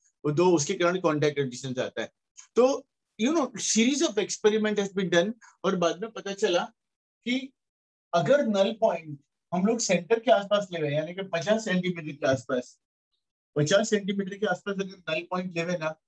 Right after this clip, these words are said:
तो this error get, get automatically eliminated। अब आप बोलेंगे, "सर, पचास सेंटीमीटर पे नहीं आएगा तो क्या करेंगे हम लोग? सब जो आ ही नहीं रहा है तो क्या करें?" Then you adjust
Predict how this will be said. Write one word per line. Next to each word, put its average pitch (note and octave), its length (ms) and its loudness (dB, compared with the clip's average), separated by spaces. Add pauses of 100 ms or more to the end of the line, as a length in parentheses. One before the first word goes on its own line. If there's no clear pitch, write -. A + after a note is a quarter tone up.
(200)
तो E3+ 60 0
this G3 360 2
error G3 280 4
get, G3 220 -4
get G3 260 -6
automatically F#3 640 -2
eliminated। C#3+ 520 -4 (880)
अब D3 100 0
आप E3+ 120 4
बोलेंगे, F3 260 2
"सर, F3+ 200 0
पचास D#3 340 -2
सेंटीमीटर E3 480 -2
पे E3 160 -2
नहीं D#3+ 220 4
आएगा F3 280 2
तो F3 120 -2
क्या F3 140 -2
करेंगे C#3 300 -2
हम B2+ 100 -2
लोग? B2+ 160 -6 (420)
सब E3+ 140 -2
जो G3 100 6
आ C3+ 120 4
ही F3+ 160 4
नहीं G3+ 140 4
रहा G3 80 4
है F#3+ 60 0
तो F#3+ 100 -2
क्या F#3+ 160 2
करें?" C#3 160 -4 (300)
Then G#3+ 240 2
you A3 120 0
adjust E3+ 400 2